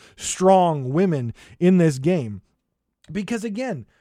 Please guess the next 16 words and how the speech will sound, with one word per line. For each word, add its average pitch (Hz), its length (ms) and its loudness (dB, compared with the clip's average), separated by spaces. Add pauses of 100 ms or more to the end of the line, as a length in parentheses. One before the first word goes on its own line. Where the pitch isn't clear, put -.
(120)
back 202 300 -6
in 214 120 -6
history, 160 520 -8
we 196 240 -10
only 262 320 -10
have 226 260 -10
some 214 340 -6
accounts 202 480 -6
of 170 220 -6
some 208 340 -4
women 165 420 -2
who 170 180 -4
took - 320 -2
part 190 260 -8
in 131 120 -8
piracy, 139 520 -8